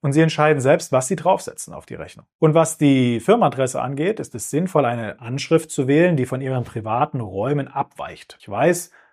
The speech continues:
fast kein kleines und auch viele größere Unternehmen brauchen eigentlich mehr eigene Büroräume. Dienstleistungen können mehr und mehr voll digital abgewickelt werden. Mitarbeiter sitzen unter Umständen fast nur im Homeoffice.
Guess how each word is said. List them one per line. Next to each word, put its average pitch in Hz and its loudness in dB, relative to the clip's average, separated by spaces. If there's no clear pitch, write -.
fast - -4
kein 104 -10
kleines 156 -2
und 110 -20
auch - -20
viele 113 -8
größere 160 2
Unternehmen 165 4
brauchen 139 2
eigentlich 127 2
mehr 120 0
eigene 127 0
Büroräume. 82 -2
Dienstleistungen 151 2
können 123 -6
mehr 127 -4
und 117 -4
mehr 113 -6
voll 135 -4
digital 113 -4
abgewickelt 95 -14
werden. - -20
Mitarbeiter 147 4
sitzen 123 -4
unter 123 -6
Umständen 131 -6
fast - -14
nur 196 2
im 180 -2
Homeoffice. 175 0